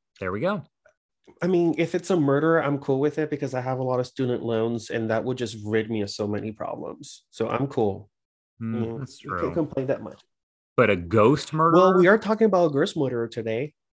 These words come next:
Speaker 2: So
Speaker 1: There you go.
Speaker 2: actually, that was a great segue
Speaker 1: What a
Speaker 2: into the
Speaker 1: segue.
Speaker 2: topic. It, ten
Speaker 1: Yeah.
Speaker 2: points, ten points.
Speaker 1: <laughs>
Speaker 2: Uh, so you wanna do the,
Speaker 1: <laughs>
Speaker 2: the honors of reading the preface?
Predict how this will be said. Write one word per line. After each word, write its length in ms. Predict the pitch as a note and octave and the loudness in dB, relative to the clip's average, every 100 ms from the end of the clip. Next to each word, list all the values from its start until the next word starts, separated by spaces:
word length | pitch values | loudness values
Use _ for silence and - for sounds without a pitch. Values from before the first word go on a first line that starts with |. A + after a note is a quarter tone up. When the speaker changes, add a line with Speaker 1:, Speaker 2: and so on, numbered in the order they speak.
| _ _ _ _ _ _ _ _ _ _ _ _ _ | _ _ _ _ _ _ _ _ _ _ _ _ _
Speaker 2:
So 160 | - C#3+ | -4 0
Speaker 1:
There 220 | B2+ A#2+ | 2 2
you 60 | A#2 | 0
go. 60 | |
Speaker 2:
actually, 200 | E3 E3+ | 0 2
that 80 | C#3+ | 2
was 140 | C#3+ D#3 | 2 2
a 40 | |
great 340 | C3 A#2+ C#3 | 0 2 0
segue 280 | C#3 - C3+ | 0 -2 -2
Speaker 1:
What 120 | C3 A2+ | 0 0
a 20 | |
Speaker 2:
into 300 | A2 B2 A#2+ | 2 2 2
the 80 | G2 | 0
Speaker 1:
segue. 100 | E2+ | 0
Speaker 2:
topic. 400 | A2 - G#2 - _ _ _ _ _ | -4 -4 -6 -8 _ _ _ _ _
It, 280 | - A2 F#2 | -10 -10 -2
ten 140 | D3 | 0
Speaker 1:
Yeah. 100 | A2+ | 2
Speaker 2:
points, 320 | C3+ C3+ G#2+ | 2 0 -2
ten 200 | - A#2+ | -6 -6
points. 440 | C#3 B2+ A#2 - D#3+ D#3+ | -6 -4 -4 -2 -2 -2
Speaker 1:
<laughs> 40 | F3 - F#3+ - - | -4 -6 -10 -6 0
Speaker 2:
Uh, 180 | D3+ - | 2 2
so 140 | D#3+ | 2
you 160 | D#3 D#3 | 2 4
wanna 180 | E3+ | 4
do 140 | E3+ E3+ | 4 2
the, 480 | E3 D#3 D3 C3 C3 | 2 2 2 0 -2
Speaker 1:
<laughs> 20 | |
Speaker 2:
the 140 | C#3 | -4
honors 400 | C3 C3 D3 C#3 | -4 -2 -2 -2
of 80 | B2+ | -4
reading 180 | B2+ C3 | -4 -4
the 80 | B2 | -4
preface? 640 | A#2+ A#2 D#3 - - | -6 -4 -6 -8 -14